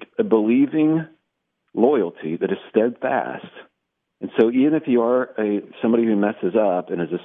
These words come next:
sinner like me, I keep going back every day anyway.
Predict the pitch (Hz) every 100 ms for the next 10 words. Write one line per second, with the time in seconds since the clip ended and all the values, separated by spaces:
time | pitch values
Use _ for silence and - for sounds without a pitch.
0 | - 107 90 95 85 - 117 82 87 113
1 | _ _ _ _ _ _ _ - 131 -
2 | 185 - 131 127 98 87 107 156 - -
3 | 80 87 87 85 85 110 120 71 60 78